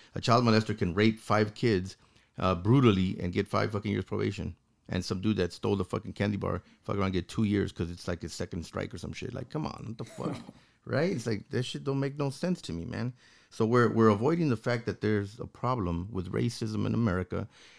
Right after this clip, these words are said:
Speaker 1: We're avoiding the fact that, that, that because of racism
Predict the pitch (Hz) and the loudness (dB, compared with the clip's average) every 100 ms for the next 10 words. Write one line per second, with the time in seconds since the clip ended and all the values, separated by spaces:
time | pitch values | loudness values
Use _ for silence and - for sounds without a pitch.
0 | - 113 113 104 135 147 127 98 110 107 | 0 6 6 6 4 4 0 0 -2 -2
1 | 104 98 90 87 - 92 87 - _ - | -2 -2 -2 -6 -6 -2 -2 -6 _ -12
2 | 113 50 - - _ _ - 117 107 - | -8 -6 -8 -12 _ _ -18 -6 -4 2
3 | 135 131 90 90 87 90 87 90 | 2 2 2 0 -2 -6 -6 -6